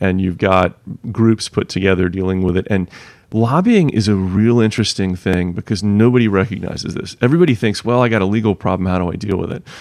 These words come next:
You can deal with it in court, or you can deal with it by changing the law through lobbying. And the,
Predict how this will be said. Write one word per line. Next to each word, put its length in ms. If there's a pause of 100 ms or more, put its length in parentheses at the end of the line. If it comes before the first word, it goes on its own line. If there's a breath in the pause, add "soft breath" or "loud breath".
(360 loud breath)
You 140
can 100
deal 220
with 160
it 160
in 180
court, 560 (300 loud breath)
or 160
you 80
can 180
deal 220
with 160
it 120
by 140
changing 460
the 80
law 400
through 160
lobbying. 600
And 440 (260 loud breath)
the, 580